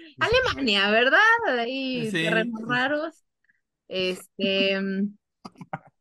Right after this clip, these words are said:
Speaker 1: y pues ahí andaba, era el menor de como nueve hermanos, sus papás no tenían tele, claramente.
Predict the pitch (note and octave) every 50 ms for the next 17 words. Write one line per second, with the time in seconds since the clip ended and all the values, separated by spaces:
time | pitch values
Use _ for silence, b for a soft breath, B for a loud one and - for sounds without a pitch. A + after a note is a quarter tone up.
0 | _ _ _ _ _ _ - F#3+ F#3+ G3 G3 G3 G3 G3 G3 - G#3+ G#3 G#3 G#3
1 | A#3+ A3+ A#3+ A#3+ C4 C4+ C4+ C4+ C#4 C#4+ D#4 D4+ D#4 C#4+ C4+ B3 B3 B3 B3 C4
2 | C4+ A#3+ B3+ C4 C4 B3+ B3+ B3+ B3 A#3 - - G#3 G3 F#3+ F3+ F3+ F3 F3 F3
3 | F3 F3 F3 F3 F3+ F3+ F#3+ G#3 A3+ A#3 B3+ A#3+ G#3+ G#3+ A3 G#3+ A3+ A#3+ C4 C4+
4 | C4 C4 C#4+ D4+ - - - _ _ _ - F#3 F#3 - G3 G3+ - G3 G#3 -
5 | G#3 G#3 A3 A3 G#3 G#3+ G3+ G3 G3 G3 G3 G3+ G3+ A3 G#3 G#3 G#3+ A3+ A3+ -
6 | G#3 G3 F#3+ F#3+ F#3+ G3 G3 G#3 A3 G#3+ A#3+ C#4+ D#4+ D#4+